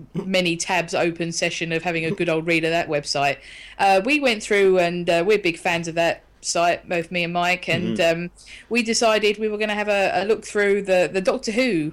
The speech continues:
Speaker 1: uh, T V Tropes page, which is an enormous page. I mean, we won't
Speaker 2: Yeah.
Speaker 1: be going through all of it, otherwise this would be a twenty part, uh, <laughs> podcast. Um, so we picked out a few of our favourites. We're gonna have a chat about whether we like them, whether they're tropes we like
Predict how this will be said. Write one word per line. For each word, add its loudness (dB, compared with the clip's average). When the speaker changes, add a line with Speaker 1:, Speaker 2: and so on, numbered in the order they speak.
Speaker 1:
uh, 0
T -4
V -2
Tropes -2
page, 0
which -2
is 0
an 0
enormous 0
page. 2
I 2
mean, 2
we 2
won't 4
Speaker 2:
Yeah. 0
Speaker 1:
be -2
going 0
through -16
all -6
of -4
it, -12
otherwise 0
this -4
would -2
be 2
a 0
twenty -2
part, 0
uh, 2
<laughs> -18
podcast. -4
Um, 2
so -2
we 2
picked -4
out 2
a -4
few -6
of -2
our 0
favourites. -2
We're -6
gonna -4
have -2
a -2
chat -2
about 0
whether -2
we -2
like 0
them, -2
whether -2
they're 0
tropes -4
we -4
like -2